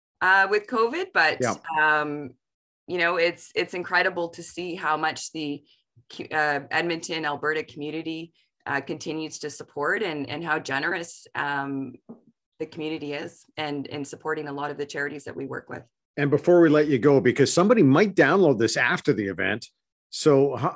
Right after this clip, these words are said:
Speaker 2: how can people still get involved, Kate, even though the event may have gone by?
Speaker 1: Yeah, I think the, the text to donate, the text alumni to two zero two two two,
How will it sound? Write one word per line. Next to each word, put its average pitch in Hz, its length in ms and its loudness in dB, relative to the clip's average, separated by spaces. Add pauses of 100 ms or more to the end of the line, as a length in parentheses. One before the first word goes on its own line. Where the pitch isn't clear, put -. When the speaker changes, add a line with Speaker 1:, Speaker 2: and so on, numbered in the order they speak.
Speaker 2:
how 185 160 6
can 190 240 4
people 160 320 6
still 170 300 6
get 147 180 4
involved, 127 500 4
Kate, 110 400 0 (320)
even 139 260 6
though 127 140 6
the 123 140 8
event 120 260 2
may 120 140 2
have 110 160 0
gone 110 220 0
by? 101 300 2 (840)
Speaker 1:
Yeah, 175 280 4
I 180 100 0
think 196 240 -10
the, 185 280 -2
the 175 140 -2
text - 360 -6
to 185 60 -8
donate, 175 640 -4
the 151 260 -2 (280)
text - 320 -8
alumni 156 600 0
to 160 280 -8
two 151 220 -10
zero 151 280 -2
two 147 220 -12
two 147 220 -14
two, 175 380 -2